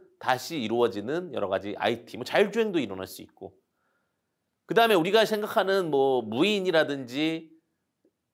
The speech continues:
그 무인 비행기라든지 혹은 더 나아가서 뭐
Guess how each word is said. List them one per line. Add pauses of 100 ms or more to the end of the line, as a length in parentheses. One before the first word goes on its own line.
(140)
그
무인
비행기라든지 (520)
혹은 (480)
더
나아가서
뭐